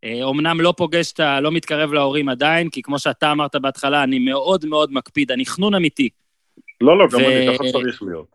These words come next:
Speaker 2: ככה
Speaker 1: אבל אז
Speaker 2: צריך.
Speaker 1: קיבלתי, אז קיבלתי, כאילו, השווצתי, אתה יודע, שלחתי בוואטסאפ לכל מיני קבוצות של חברים שידעו
Speaker 2: אוקיי.
Speaker 1: על זה שאני חולה,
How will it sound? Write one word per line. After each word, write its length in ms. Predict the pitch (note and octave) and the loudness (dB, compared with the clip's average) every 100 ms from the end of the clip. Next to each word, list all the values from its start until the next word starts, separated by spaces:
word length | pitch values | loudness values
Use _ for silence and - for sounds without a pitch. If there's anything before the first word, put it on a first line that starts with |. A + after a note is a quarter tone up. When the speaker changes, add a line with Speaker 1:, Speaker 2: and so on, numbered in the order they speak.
| _ | _
Speaker 2:
ככה 80 | - | -2
Speaker 1:
אבל 200 | C3 D3 | 2 4
אז 140 | G3+ A#3+ | 4 2
Speaker 2:
צריך. 120 | - | -2
Speaker 1:
קיבלתי, 720 | F#3 F#3 G3 - G3 F#3 F3 D3+ | 0 2 0 0 2 2 0 -4
אז 180 | F3+ | -6
קיבלתי, 680 | - F3 E3+ E3 - D#3+ D3+ | -2 -2 0 -2 -2 -2 -2
כאילו, 200 | C#3 D3 | -4 -4
השווצתי, 500 | C#3 - F#3 A3+ - | -2 0 0 0 -2
אתה 80 | D3+ | -4
יודע, 160 | D3 E3+ | 0 -2
שלחתי 360 | D3+ D#3+ - | -2 -4 -4
בוואטסאפ 460 | D3 C#3+ G3 G#3 F#3+ | -2 0 0 -2 -6
לכל 200 | C#3+ D#3 | -4 -4
מיני 180 | D#3+ D3+ | -4 -10
קבוצות 340 | C#3 - E3+ | -10 -4 -4
של 80 | D3+ | -6
חברים 400 | C#3+ C3+ C#3+ F#3+ | -6 -4 0 -2
שידעו 400 | F3+ C3 A#2+ D#3 G#3 | 0 0 2 4 6
Speaker 2:
אוקיי. 80 | |
Speaker 1:
על 80 | F#3 | 6
זה 100 | C#3+ | 2
שאני 260 | C#3+ C#3 C3+ | -2 -2 -2
חולה, 440 | - D3 B3+ C#4 | 0 2 4 2